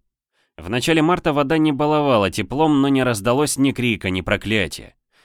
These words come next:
Слышался лишь плеск волн да скрип сапог о камни. Негромко заржали лошади. Их, уже осёдланных, с шорами на глазах, заводили на плоты. "Вы не торопитесь, сэр?" —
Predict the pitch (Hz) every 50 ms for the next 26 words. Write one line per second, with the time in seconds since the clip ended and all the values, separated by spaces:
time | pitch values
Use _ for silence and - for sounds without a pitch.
0 | _ _ - - 104 113 104 - 101 98 - - 101 95 95 92 - - - 107
1 | 107 98 90 - - 95 90 98 123 131 131 127 113 101 90 85 78 78 87 82
2 | - - - - 110 113 - - - 95 85 - - 92 87 - - 92 - -
3 | - 92 85 76 62 57 - _ _ _ _ _ _ _ _ _ _ _ _ _
4 | _ - 90 101 107 95 90 117 143 147 131 - 110 95 78 90 98 90 78 87
5 | 104 101 98 104 104 107 95 80 - - 71 - - - _ _ _ _ _ _
6 | _ _ _ _ _ 151 156 143 - 113 110 90 90 110 117 117 104 98 - -
7 | 139 156 147 123 120 107 92 90 85 - - - - 120 127 123 117 110 107 98
8 | 98 95 90 101 101 101 101 131 175 160 120 104 110 127 120 123 113 117 135 127
9 | 117 117 113 104 - 113 107 101 - - - - - _ _ _ _ _ _ _
10 | _ _ _ _ _ _ _ _ _ _ _ _ _ _ _ _ _ _ - 98
11 | 95 107 127 151 151 143 147 147 131 - 127 127 143 190 208 214 247 220 - 135
12 | - - - - 104 92 78 - -